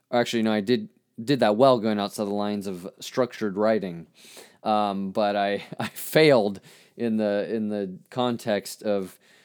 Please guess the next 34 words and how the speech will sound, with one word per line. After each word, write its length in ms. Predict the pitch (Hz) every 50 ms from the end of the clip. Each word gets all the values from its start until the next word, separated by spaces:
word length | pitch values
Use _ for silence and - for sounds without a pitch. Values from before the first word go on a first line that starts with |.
| _ _
trying 380 | - - 143 143 139 139 131
to 80 | 117 110
stick 300 | - - - 135 131 131
to 100 | - 123
the, 300 | 101 95 107 101 98 95 98
the 100 | 110 104
structure 720 | - - - - 131 139 127 135 - - 117 104 95 95
that 160 | 98 95 -
school 640 | - - - - 123 123 123 117 113 107 101 90 - _ _ _ _ _ _ _ _
wants 340 | 107 113 117 120 113 - -
you 80 | 110
to 60 | 95
stick 400 | 92 - - - 127 127 123 -
to. 240 | - - 101 95 92
And, 220 | 92 101 104 110 - -
you 160 | 117 127 135
know, 360 | 143 147 143 139 135 127 - - _ _ _ _ _ _ _ _ _ _ _ _
man, 580 | - 117 123 123 117 113 110 104 101 98 90 90 - _ _ _ _ _ _ _ _
I, 220 | 123 123 123 123 - _ _ _
I 140 | - 156 170
gotta 180 | 165 165 143 131
be 160 | 117 117 113
honest. 480 | 110 107 107 101 95 92 - - -
Let 120 | 120 123 127
me, 80 | 127
let 160 | 113 123 131 139
me 80 | 143
give 140 | 127 135 120
a 40 | 120
little 180 | 120 117 107
P 240 | 101 - - 120 117
S 180 | 110 104 - -
A 180 | 107 104 101
here. 340 | 95 101 95 92 90 87 85